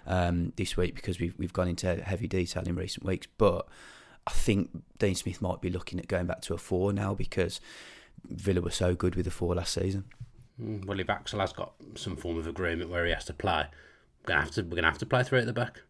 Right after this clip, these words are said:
Speaker 2: I would say, 'cause he isn't gonna drop Concert and Mings, so it w-, will be interesting to see what happens in the coming weeks. Let's hear from Tyrone Mings now.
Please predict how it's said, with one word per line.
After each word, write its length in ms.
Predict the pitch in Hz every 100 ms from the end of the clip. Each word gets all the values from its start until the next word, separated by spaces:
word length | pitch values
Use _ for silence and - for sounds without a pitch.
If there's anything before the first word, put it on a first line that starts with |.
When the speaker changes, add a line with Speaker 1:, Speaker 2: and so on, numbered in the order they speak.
| _ _
Speaker 2:
I 60 | 90
would 160 | 85
say, 180 | - 87
'cause 140 | -
he 80 | 87
isn't 140 | 95 101
gonna 160 | 87
drop 320 | 82 85 - -
Concert 460 | - 82 - 82
and 120 | 76
Mings, 300 | 85 101 110
so 160 | - 95
it 60 | 87
w-, 200 | 87 82
will 120 | 90
be 160 | 95
interesting 360 | 92 92 82 92
to 60 | -
see 140 | 92
what 160 | 87 82
happens 360 | - 101 95
in 200 | - 107
the 80 | 90
coming 400 | - - 92 87
weeks. 280 | 98 110 - - - - -
Let's 140 | 127
hear 180 | 131 113
from 140 | 107
Tyrone 520 | 92 107 98 95 90
Mings 260 | 90 87 85
now. 340 | 92 82 78